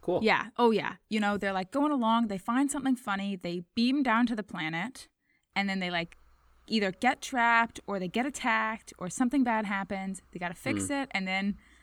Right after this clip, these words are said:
Speaker 2: they get back on the ship and they go on their merry little way.
Speaker 1: Cool. Super fun.
Speaker 2: Super fun. This episode,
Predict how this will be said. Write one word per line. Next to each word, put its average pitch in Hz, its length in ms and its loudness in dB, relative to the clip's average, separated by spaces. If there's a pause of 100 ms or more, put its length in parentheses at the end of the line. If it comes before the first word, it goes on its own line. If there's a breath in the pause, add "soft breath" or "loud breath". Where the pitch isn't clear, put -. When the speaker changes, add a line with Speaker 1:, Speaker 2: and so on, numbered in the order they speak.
(200 soft breath)
Speaker 2:
they 170 80 -12
get 180 140 -10
back 196 160 -2
on 202 100 -2
the 185 100 -2
ship 262 260 -4
and 175 100 -4
they 151 120 -6
go 170 220 -2
on 180 160 -2
their 165 300 -8
merry 165 440 -6
little 175 180 -6
way. - 120 -10 (1080)
Speaker 1:
Cool. 226 220 4 (880)
Super 220 180 -6
fun. 180 180 -10 (640)
Speaker 2:
Super 214 260 -2
fun. - 280 -12 (2000)
This 233 360 -2
episode, - 720 -4